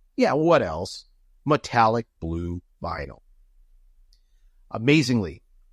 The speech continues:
over forty-seven years after the Runaways' debut, Joan Jett is still rocking and great as ever. Her latest collection with the Blackhearts, Mindsets, features six brand new originals and a few live tracks. This is an R S D first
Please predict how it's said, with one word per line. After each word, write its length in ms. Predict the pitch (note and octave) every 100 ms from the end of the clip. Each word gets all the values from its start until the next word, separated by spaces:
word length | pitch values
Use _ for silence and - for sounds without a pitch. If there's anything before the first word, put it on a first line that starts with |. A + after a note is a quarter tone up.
| _
over 240 | A#2 G#2
forty-seven 600 | F#2 - D3 C3+ D3+ B2+
years 280 | B2+ B2 A#2
after 320 | - A#2 - G#2+
the 120 | G2+
Runaways' 500 | G2+ G#2+ G2+ G2+ F#2
debut, 500 | G2 F2 G2 G#2 G#2+ _ _ _ _
Joan 400 | - B2 B2+ C3+
Jett 320 | G2+ A2 A2+ -
is 240 | G#2 G#2+
still 800 | - - - G#2 G#2 G#2 G#2 F#2+ _ _ _ _ _ _ D#2+
rocking 480 | F2 E2+ D#2 _ _ _ -
and 220 | E2 D#2 - - _ _ _
great 300 | - G2 G#2+
as 160 | F2+ E2
ever. 140 | - _ _ _ _ _ _ _
Her 160 | G2
latest 440 | F#2 A2 D#3+ D#3 -
collection 360 | D#3 C#3+ -
with 100 | B2+
the 80 | A#2
Blackhearts, 640 | G2+ A2+ A2+ - A2 G#2
Mindsets, 760 | F#2+ F#2+ A#2 C3+ B2 - G#2+ -
features 400 | - G#2+ - F2
six 380 | - - C#3+ -
brand 340 | - A2+ A2+
new 160 | A2 G#2
originals 640 | G2+ C#3 C#3 D#3+ D3 C#3 - _ _
and 100 | F#3
a 40 |
few 280 | F3 D3+ C#3
live 300 | A2+ F2 E2+
tracks. 460 | - F2+ E2 F2 -
This 180 | A2+ G2
is 140 | E2+
an 80 | F#2+
R 220 | G2+ G#2
S 120 | F#2+
D 140 | - F#2
first 440 | - G#2+ G2+ -